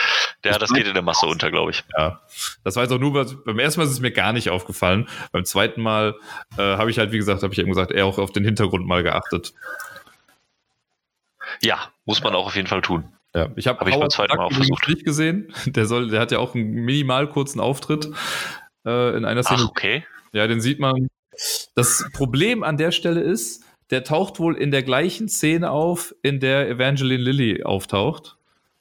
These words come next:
Speaker 2: Und leider fokussiert sich mein Blick dann immer auf
Speaker 1: <laughs>
Speaker 2: die eher und nicht auf, äh,
Speaker 1: Warum bloß?
Speaker 2: unverständlicherweise.
Speaker 1: Ich glaube auch, den, also ich, den Film werde ich bestimmt noch ein paar Mal gucken.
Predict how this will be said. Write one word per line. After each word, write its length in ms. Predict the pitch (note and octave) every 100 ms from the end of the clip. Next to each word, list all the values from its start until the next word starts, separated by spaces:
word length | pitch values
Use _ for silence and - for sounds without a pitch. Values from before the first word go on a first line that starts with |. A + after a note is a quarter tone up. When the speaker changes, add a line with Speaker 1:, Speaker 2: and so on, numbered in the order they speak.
| _
Speaker 2:
Und 160 | - G#2+
leider 520 | G#2 A#2+ C3+ C#3+ - _ _ _ _ _ _ _ -
fokussiert 420 | C3 B2+ D#3 D#3
sich 120 | -
mein 160 | A2 G#2+
Blick 200 | C3+ C#3+
dann 160 | F#2+ F2+
immer 160 | G2+ F#2+
auf 300 | F#2 - -
Speaker 1:
<laughs> 520 | - - - - C#3
Speaker 2:
die 200 | - G#2+ -
eher 160 | F#2 F#2
und 240 | F#2+ G2+ A#2
nicht 220 | B2+ F#2
auf, 360 | G2+ G2+ - -
äh, 40 |
Speaker 1:
Warum 560 | - G#2+ A2+ G#2+ A2 C#4 D4
bloß? 560 | F2 D#2+ - - - - - -
Speaker 2:
unverständlicherweise. 960 | D3+ G2 F#2 F2 E2+ F#2+ F#2 F2+ F2+ -
Speaker 1:
Ich 120 | A2+
glaube 220 | A2 G#2
auch, 120 | G2 -
den, 280 | G2+ C#2+
also 320 | G1+ - G2 F#2
ich, 100 | -
den 180 | G2+ G2
Film 180 | G2
werde 120 | F#2 F2+
ich 60 |
bestimmt 260 | - - F#2
noch 80 | F#2
ein 60 | D#2+
paar 180 | E2
Mal 100 | E2
gucken. 260 | - -